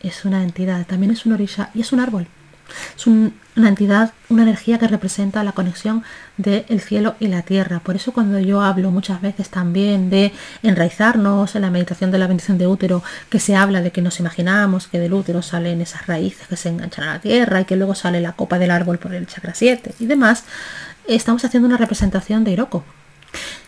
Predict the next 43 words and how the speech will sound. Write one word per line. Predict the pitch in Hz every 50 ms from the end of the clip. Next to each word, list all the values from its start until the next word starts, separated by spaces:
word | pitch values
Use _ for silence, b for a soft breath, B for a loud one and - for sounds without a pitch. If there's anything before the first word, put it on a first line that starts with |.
| B - -
Eh, | 240 202 190 190 190 185
no | 185 202 202
quiere | - 240 220 214
decir | - 254 -
que | 180
todo | 170 185 185
esto | 170 - - 202
venga | 226 233 214 180 165
por | - 220 233
Hiroko, | 269 254 233 214 - 233
pero | 233 226 220
que | 226 226
es | 220 -
una | 254 247 247 262 254 - - - -
imagen | 220 214 196 202 220 254 - - - 226 220 226 220 233 - -
que | - 202 190 196 214
es | 233 233 - B B B B B B B -
típica, | - 240 240 233 233 226 - 214 226 233 - - -
eh, | 240 214 202 196 185 185 180 185 185 - _ _ -
prácticamente | - 214 - 226 233 214 208 214 226 247
en | 233 226
todas | 233 226 233 220
las | 220 202
corrientes | - - 202 214 208 202 226
de | - -
espiritualidad, | - - - 185 175 - 175 156 170 165 208 247 262 -
la | 190 190
conexión | 190 170 170 - - 208
del | 214 214 190
cielo | - - 214 208 220 208 240
y | 233
la | 226 226
tierra | 226 226 233 220 196 220 - -
y | 254
cómo | 226 - 240 220 226 240
el | 233 214
árbol, | 208 208 190 196 185 185 190 226 262 233
la | 208
figura | - 214 190 208 214
del | 214 220 196
árbol | 196 190 196 214
representa | - 208 202 - 170 - 202 190 - 185 180
eso. | 185 - - 170